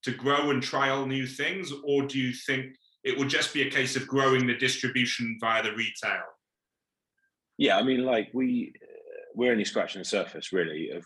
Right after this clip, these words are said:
Speaker 2: like, and it still feels like a startup every single day here. So, um, we,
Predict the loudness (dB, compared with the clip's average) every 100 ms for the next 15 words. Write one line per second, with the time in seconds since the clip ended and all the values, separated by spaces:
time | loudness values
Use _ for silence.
0 | -4 -2 -2 -4 -4 -4 -2 2 4 4
1 | 4 2 2 -2 -2 2 2 0 -2 -4
2 | -4 -8 -6 -4 0 0 0 -6 -4 0
3 | 0 0 -10 -20 _ 2 2 2 -2 -8
4 | -12 _ _ _ _ _ 2 6 6 4